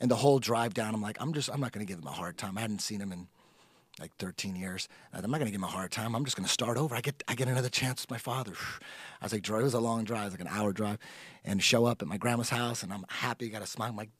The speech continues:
"Damn, I thought he was dead. I'd have dreams of him dying, and he's, is this real? He's right here? Shit.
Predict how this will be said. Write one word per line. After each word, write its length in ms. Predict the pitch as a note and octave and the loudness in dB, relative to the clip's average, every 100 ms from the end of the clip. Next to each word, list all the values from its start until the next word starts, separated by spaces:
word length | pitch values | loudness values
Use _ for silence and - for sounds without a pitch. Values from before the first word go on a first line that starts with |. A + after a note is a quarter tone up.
| - | -8
"Damn, 200 | E3+ D3+ G#2+ D#2+ - | -6 -4 -6 -10 -16
I 80 | - | -14
thought 140 | - - | -14 -14
he 100 | A2+ | -14
was 180 | A2+ - | -14 -8
dead. 240 | - B2+ D3+ | -6 -2 0
I'd 100 | C3 | 0
have 160 | C3+ | 0
dreams 380 | A#2+ B2+ D3 C3+ | -2 -4 -2 -4
of 100 | C3 | -6
him 240 | C3 B2 G2 _ | -8 -8 -10 _
dying, 520 | - D#3 F3 C3+ A2 | -6 -2 0 0 -4
and 200 | G2+ G2+ | -8 -10
he's, 240 | G#2 C3 - _ _ _ - | -12 -14 -14 _ _ _ -14
is 100 | C3+ | -8
this 160 | D3 C3+ | -6 -6
real? 400 | A#2 C#3 F3 G#3 | -6 -6 -4 -2
He's 260 | F3+ - - | -2 -2 -8
right 180 | D3+ C#3 | -10 -10
here? 400 | - D3 E3+ F3 | -12 -12 -10 -10
Shit. 480 | - - - E2 | -12 -12 -12 -14